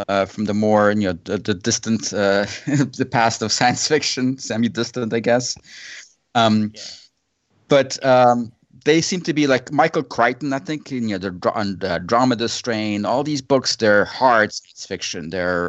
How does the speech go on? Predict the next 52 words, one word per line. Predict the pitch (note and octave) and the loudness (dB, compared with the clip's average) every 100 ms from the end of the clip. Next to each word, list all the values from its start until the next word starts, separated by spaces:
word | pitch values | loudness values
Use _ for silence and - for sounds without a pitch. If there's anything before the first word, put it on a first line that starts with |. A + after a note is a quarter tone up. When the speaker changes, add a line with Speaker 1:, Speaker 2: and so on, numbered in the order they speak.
| - | -4
Speaker 1:
and | G#2+ G#2+ - - | -4 -4 -6 -4
people | C3 C3 B2 | 0 2 4
are, | A2+ G#2+ G#2+ - _ _ _ _ - - - | 6 6 2 -2 _ _ _ _ -20 -20 -2
tend | A#2+ A#2+ | -2 0
to | A#2 | -2
make | A2+ A2 | -2 -2
blockbuster | A2+ A2 A#2 A2 - | 0 0 0 -4 -4
movies | G2 C3 C#3+ C#3 | -8 -6 -4 -4
out | B2+ | -4
of | C3 | -2
those | C#3 C3+ - - _ _ _ _ _ | -2 -2 -4 -10 _ _ _ _ _
kinds | - B2+ B2+ | -6 -4 -2
of, | B2+ - - - | -4 -6 -14 -4
I | A3+ | -2
think | C#4 C4 | -2 -2
because | B3+ G#3+ | 0 0
the | E3 | 0
concepts | - D#3 E3+ E3+ C3+ | 0 0 0 -2 2
are | |
easier | B2+ C#3+ C3+ | 2 2 0
to | C#3 A2 | -2 -4
deal | G#2+ A#2+ | 0 0
with | C#3 C3 | 0 -2
because | C3 A2+ | 0 0
they're | A#2 | 2
not | A2+ A2+ - | 2 2 0
so | - G#2+ | 0 0
human, | G#2 - A#2+ B2+ D3 | 0 2 2 4 0
quote | - D3 | 0 0
unquote. | D3 D3 D#3 D#3+ - | 2 2 2 2 -4
They're | - A2 | -4 2
not, | G#2+ G#2 - - _ | 2 0 -6 -20 _
they | G#2+ | -8
just | A#2 | -2
have | A#2+ | -2
to | A#2 | -2
do | F#2+ A#2+ | 2 2
with | G#2+ F#2 | 4 0
the | |
physical | G2 G#2+ A2 A#2 A#2 | -2 -2 -2 -2 2
universe, | A#2+ B2 B2 B2 - | 4 4 4 2 0
not | G2 G2 G2+ | 0 0 0
with | G2 | 0
our | F2+ F#2+ F#2 | 2 4 4
psychology | F#2 F#2+ F#2 F#2+ G2 A2 A2+ | 2 -4 0 2 2 0 -2
and | A2 F#2+ | 0 2
our | F2+ F2 F2 - - - - - _ _ | 2 2 -4 -20 -20 -20 -20 -20 _ _
interactions | A2+ A2+ G2+ F#2 - A2 G#2 | -4 2 2 2 0 -4 -6
as | F#2 | -6
humans, | F#2+ G2 G#2+ A#2 A#2 - | -2 0 0 -2 -4 -6
which | A2 G2 | -6 0
are | F#2 F2 | 2 2